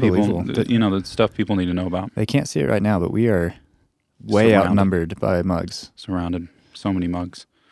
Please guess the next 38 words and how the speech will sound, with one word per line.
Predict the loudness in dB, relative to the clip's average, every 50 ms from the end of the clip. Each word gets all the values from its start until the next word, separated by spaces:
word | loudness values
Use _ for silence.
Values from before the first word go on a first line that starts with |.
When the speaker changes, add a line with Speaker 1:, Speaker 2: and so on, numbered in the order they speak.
| _ _ -20 -20 -20 -20 -20 _ _ _ _ -2
Speaker 2:
Uh, | 0 0 2 2 2 2 2
the | 2
man | 2 2 2 2
likes | 0 -2 -2 -2 0
coffee. | 0 0 2 0 -4 -4 -6 -12 _ _ _ _ _ _ _ _ -20 -20 -6 -2
And, | 0 2 4 4 4 4 6
um, | 6 6 6 4 4 4 2 0 0 -4 _ _ _ _
and | -2 -2 -2 -2 -2
as | -2 -2 2
always, | 4 6 6 6 6 6 4 4 2 0
you | -2
can | 0 0 0 2 4
email | 4 6 6 6 6 4 4 4
us | 4 4 4 2 0 -6 -14 -18 _ _ _ _ _ _ _
with | 0 0 2 2
any | 2 2 4 4 4 4 2 0 -2
Speaker 1:
Yeah. | -2 0 2 2 2 0 -4 -12 -10
Speaker 2:
uh, | -6 -4 -4 -2 -2 -4 -4 -6 -8 -12 -10
topics, | 0 2 2 2 2 0 -2 -2 -4 -10 -12 -12 -14 -20 _ _ _
uh, | -4 -2 0 0 0
that | 0 -2 -4 -4
you | -4 -2
would | -2 -4 -2
want | -2 2 2 2 2 2
us | 0 -2 -2 -4
to | -6 -2
cover. | 2 2 2 4 2 0 -2 _ _ _ _ _ _
If | _ -2
there | -2 0
are | 2
any | 2 0 -2
questions, | -2 -2 -2 0 0 0 -2 0 0 0 0 0 0
lingering | 0 2 2 2 2 2 2
questions | 2 0 0 0 -2 -2 -2 -2 -2 -4 -8
that | -10 -10 -8 -8
you | -8
still | -10 -12 -4 -2 0 2
have. | 4 4 4 2 2 -2 -6